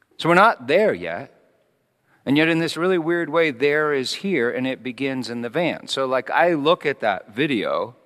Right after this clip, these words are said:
<laughs> of my kids, and I, I mean, I seriously can hardly hold it together. And it hurts. There's this longing for them. Last night I talk to Coleman, you know, and,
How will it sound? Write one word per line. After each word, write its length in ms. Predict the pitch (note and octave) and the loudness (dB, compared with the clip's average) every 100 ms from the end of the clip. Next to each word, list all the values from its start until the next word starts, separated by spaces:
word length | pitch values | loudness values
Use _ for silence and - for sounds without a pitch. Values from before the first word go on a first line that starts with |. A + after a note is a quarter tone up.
| - | -14
<laughs> 180 | - - | -12 -12
of 80 | - - | -12 -6
my 160 | A2 | -4
kids, 560 | G2 - F#3 A#2+ - - - - - _ _ B2+ | -4 -2 -2 -2 -4 -18 -18 -20 -20 _ _ 0
and 100 | D3 | 4
I, 380 | F3 G#3+ G3+ - | 6 6 4 0
I 80 | D#3 | -2
mean, 180 | F#3+ G3+ | 0 2
I 80 | E3+ | 2
seriously 500 | - A3 G#3+ B2+ C#3 | 2 0 0 -4 -6
can 200 | C#3+ A#2+ | -4 -2
hardly 400 | A2+ C#3 C#3+ C3+ | 2 4 2 -4
hold 380 | - D3 C#3+ A#2+ | -4 -4 -2 -4
it 320 | - A2 - | -8 -18 -10
together. 580 | B2 B2+ C3 F#2 - - _ _ - _ _ _ _ - | -4 2 2 0 -12 -18 _ _ -20 _ _ _ _ 0
And 220 | C3+ C#3+ | 4 4
it 160 | D3 - | 2 2
hurts. 600 | - A3 G3 - - - | -2 2 0 -2 -10 -6
There's 300 | B2+ A#2+ A2+ | -2 -2 -4
this 240 | C3 - | -6 -4
longing 600 | A#2+ E3 G#3+ C#4 A#2+ G2+ | 4 6 6 4 0 -4
for 160 | - G2+ | -6 -6
them. 260 | E2 C2 | -6 -4
Last 320 | A2 C3 D3 | 0 0 0
night 220 | D3 D3 C#3+ | -2 2 4
I 200 | C3 A#2 - - - _ | 2 0 -10 -20 -20 _
talk 300 | - E3+ D#3+ | 4 4 4
to 120 | - C#3 | -2 -6
Coleman, 580 | - C#3+ D3 G2+ E2+ | -4 -2 0 0 -2
you 100 | G2 | -6
know, 260 | G#2 G#2+ A2 | -6 -4 -4
and, 160 | G#2+ | -6